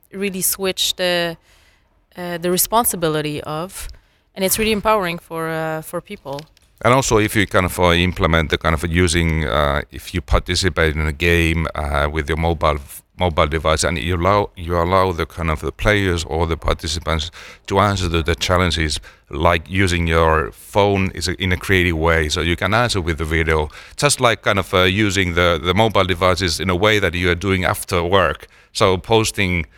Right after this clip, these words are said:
Speaker 2: posting stories to the digital, uh, social media. And if we implement that into a formal setting, like kind of corporate learning, so that also kind of gives a personalized feeling that, hey,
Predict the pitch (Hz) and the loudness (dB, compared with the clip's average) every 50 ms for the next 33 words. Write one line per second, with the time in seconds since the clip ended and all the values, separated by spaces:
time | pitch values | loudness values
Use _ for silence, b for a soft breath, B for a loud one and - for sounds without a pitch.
0 | b b - - 123 120 117 - - 104 98 90 - - - 107 101 98 92 87 | b b -2 0 2 2 2 0 -2 0 0 0 0 0 2 2 4 4 2 0
1 | - 95 85 82 92 85 80 98 92 - - 87 87 87 87 - - - 85 90 | -2 -4 -2 0 0 2 2 0 0 0 -2 -2 0 0 0 0 -2 -2 0 2
2 | 90 90 82 - - 117 - - 104 90 92 101 101 98 92 90 80 78 78 B | 2 2 2 0 0 0 0 0 0 0 2 2 2 2 2 0 0 -2 -2 B
3 | B B B B B B - 104 113 120 - - 131 127 123 123 120 120 127 120 | B B B B B B -2 0 0 0 -2 -2 -2 0 0 0 2 0 0 -2
4 | - - 117 98 95 98 92 90 85 104 117 - - 104 101 95 - - 92 87 | -2 -2 0 0 2 0 0 0 0 0 0 0 -2 -4 -4 -4 -2 -2 0 -2
5 | - - - 101 95 92 90 92 87 - - 92 85 80 90 80 80 78 78 80 | -2 -2 -2 0 0 0 0 0 -2 -2 -2 -4 -2 -2 -2 0 0 0 0 0
6 | - - 87 82 76 - - - 95 - 87 87 82 92 95 95 90 87 85 80 | 0 -2 -4 -4 -6 -6 -10 -10 -10 -8 -6 -2 0 2 2 4 2 2 0 -2
7 | 78 - - 101 98 92 104 117 - - _ _ _ _ - 117 107 - - 101 | -2 -2 0 0 2 2 2 0 0 -4 _ _ _ _ 0 0 0 2 0 0
8 | 98 95 - _ _ _ - 104 - - - - 98 95 92 87 92 101 87 110 | 0 -2 -6 _ _ _ -18 -18 -18 -10 -2 0 0 2 2 2 0 0 2 0
9 | 107 87 85 95 80 - - 123 117 107 110 104 98 92 - - - - - 110 | 0 0 -2 -4 -2 2 4 4 4 4 2 2 2 2 2 0 0 0 2 4
10 | 110 107 90 90 85 78 76 - b b b b b b b - - 85 95 135 | 4 4 2 0 -2 -2 -4 -8 b b b b b b b 0 2 4 4 4
11 | 135 131 110 92 - | 4 4 2 0 -2